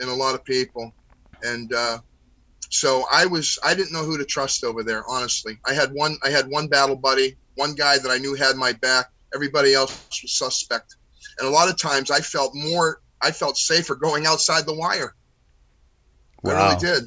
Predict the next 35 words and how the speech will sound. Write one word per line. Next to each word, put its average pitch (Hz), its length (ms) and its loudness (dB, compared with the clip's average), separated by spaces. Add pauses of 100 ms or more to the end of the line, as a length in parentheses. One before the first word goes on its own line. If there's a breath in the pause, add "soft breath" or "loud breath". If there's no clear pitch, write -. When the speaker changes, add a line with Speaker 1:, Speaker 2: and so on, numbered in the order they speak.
(160)
Speaker 1:
Going 104 240 4
out 160 60 6
Speaker 2:
Really? 160 80 4
Speaker 1:
on 151 60 -4
patrols, 165 540 0
I 131 80 -2
felt 143 240 0
safer 147 580 0 (260)
than, 135 340 -2 (120)
uh, 127 240 0
what 135 220 -2
I 139 80 4
was 135 280 -2 (340)
having 135 240 0
to 120 60 -6
deal 131 320 0
with 127 180 -4
back 127 360 0
inside, 123 460 -4 (260)
you 127 60 -8
know, 120 80 -4
on 120 160 -6
the, 110 120 -10
on 120 120 -8
the 113 80 -10
base. 117 440 -6 (520 loud breath)
Speaker 2:
So 131 220 6
do 113 140 2
you 139 220 4
feel 151 420 8
that 104 160 2
you 123 140 4
were 117 200 6
ostracized 113 1080 4
in, 110 520 4